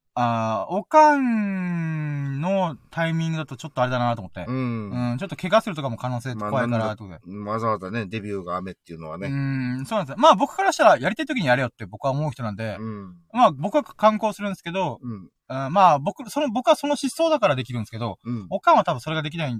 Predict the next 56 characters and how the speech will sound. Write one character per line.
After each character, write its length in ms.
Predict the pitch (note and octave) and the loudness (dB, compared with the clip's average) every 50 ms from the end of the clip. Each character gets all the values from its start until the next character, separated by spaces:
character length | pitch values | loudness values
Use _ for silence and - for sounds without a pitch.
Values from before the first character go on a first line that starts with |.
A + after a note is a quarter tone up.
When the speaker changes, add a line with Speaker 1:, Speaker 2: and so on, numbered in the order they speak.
| - _ _ _ | -8 _ _ _
Speaker 1:
だ 80 | - D#3 | -10 -6
っ 20 | |
て 60 | C#3 D3 | -6 -2
正 240 | - C#4 D#4 E4 | 2 4 4 6
月 260 | C#4+ D#4+ - - C#4+ A3 | 6 6 4 4 -4 -2
だ 120 | B3+ B3 | -2 2
か 140 | - D4 C#4+ | 4 6 8
ら 140 | D4 C4 - | 8 8 6
走 240 | - F3+ - - | 2 -2 -4 -4
り 60 | F3+ D3+ | -4 -2
た 100 | E3+ D#3+ | -2 -2
い 40 | |
と 80 | B2+ A#2+ | -2 -4
思 80 | A2 - | -8 -8
っ 20 | |
て 80 | - G2 | -8 -8
る 20 | |
人 100 | F#2 A2 | -6 -6
な 80 | G2 F#2 | -6 -6
ん 40 | |
で。 60 | F2 F#2 | -6 -6
Speaker 2:
あ 60 | F2+ | -4
ー、 40 | F#2 | -4
は 60 | G#2+ | -2
ー 40 | A2+ | -2
は 360 | G#2+ G2 F#2 F2+ F2+ F2+ E2 | -2 -2 -4 -4 -8 -10 -10
ー。 0 | - - - - _ - | -14 -20 -20 -20 _ -2
Speaker 1:
そ 100 | - A3+ | 0 0
れ 80 | G#3 F3+ | 2 2
で 100 | E3 D#3 | 0 0
な 120 | E3+ G3 | 0 0
ん 40 | F#3+ | -2
か 100 | D#3 C3+ | -2 -6
こ 160 | - - D#3+ | -4 -4 -2
の、 180 | C#3+ C3+ C3 B2 _ _ _ _ _ | -2 -2 -4 -8 _ _ _ _ _
節 320 | - - A3+ - - - E4 | -4 -2 0 0 0 0 2
目 120 | F4 F4 | 2 2
の 80 | E4+ E4 | 2 2
時 220 | C#4+ - - C4+ | -2 -2 -2 0
に 60 | A#3 | 2
や 60 | F#3+ F#3 | 2 2
り 60 | F3 | 4
た 100 | - G3 | 4 4
が 120 | F3+ F#3+ F#3+ | 6 6 4
る 100 | F#3 - | 4 2
タ 140 | - F#3 | 2 0
イ 80 | F#3+ E3+ | 0 0
プ 80 | E3 D#3 | -2 -4
の 80 | B2+ | -4
人 100 | A#2+ C3 | -4 -4
な 80 | A#2+ G#2+ | -4 -6
ん 40 | G2 | -6
で 40 | |
す 80 | - F#2+ | -6 -8
よ 60 | F2 | -6
ね。 80 | F2+ | -6